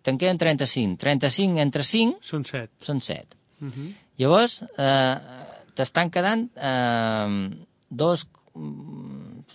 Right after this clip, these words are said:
Speaker 1: on hem arribat? Trenta-cinc? Sí, dos coma seixanta-tres, no?
Speaker 2: Mhm.
Speaker 1: Pues agafes dos cinquanta entre cinc. I tens?
Speaker 2: Zero cinquanta.
Speaker 1: Això, cinquanta cèntims. Llavors agafes, encara el que et queda, que et queden tretze cèntims,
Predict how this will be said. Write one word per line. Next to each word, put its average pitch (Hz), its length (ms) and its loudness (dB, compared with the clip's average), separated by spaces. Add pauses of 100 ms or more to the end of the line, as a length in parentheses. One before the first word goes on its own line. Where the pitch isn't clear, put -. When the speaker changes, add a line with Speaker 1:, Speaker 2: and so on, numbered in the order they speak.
(160)
Speaker 1:
on - 160 -8
hem 113 140 -4
arribat? 92 300 -8
Trenta-cinc? 151 600 -8
Sí, 101 280 -8
dos 170 220 0
coma 175 200 0
seixanta-tres, 117 760 2
no? 165 160 2
Speaker 2:
Mhm. 139 300 -8 (320)
Speaker 1:
Pues 151 160 2
agafes 165 360 2
dos 175 180 4
cinquanta 196 720 4
entre 135 220 2
cinc. 101 340 2 (1040)
I 123 100 -4
tens? 170 500 -2
Speaker 2:
Zero 147 220 -2
cinquanta. 131 580 -8 (140)
Speaker 1:
Això, - 400 -4
cinquanta 120 480 -2
cèntims. 98 540 -6 (560)
Llavors 147 180 4
agafes, 170 540 2 (420)
encara 147 320 2
el 175 140 4
que 175 100 2
et 156 100 -4
queda, 180 280 2
que 160 100 -2
et 120 100 -4
queden 127 240 4
tretze 131 280 0
cèntims, 175 640 2